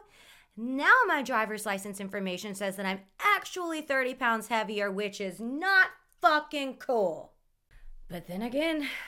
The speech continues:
as Juicy Joe would say, "What are you gonna do?"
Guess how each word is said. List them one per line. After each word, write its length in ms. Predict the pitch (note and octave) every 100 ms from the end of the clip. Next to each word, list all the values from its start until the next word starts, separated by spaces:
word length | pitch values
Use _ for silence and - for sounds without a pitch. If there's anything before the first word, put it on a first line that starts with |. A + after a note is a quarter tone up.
| - - _ _ _ _ _
as 220 | - F#3+ F#3+
Juicy 360 | A#3+ C4+ D4
Joe 260 | G#3 B3 D4+
would 120 | C#4
say, 360 | C4 B3 B3 A#3+ _ _ _ _ _ _ _ _ _ _ -
"What 400 | C#3 D3 D3+ D#3
are 40 |
you 140 | F#3
gonna 180 | G3+ A3+
do?" 280 | B3+ C#4+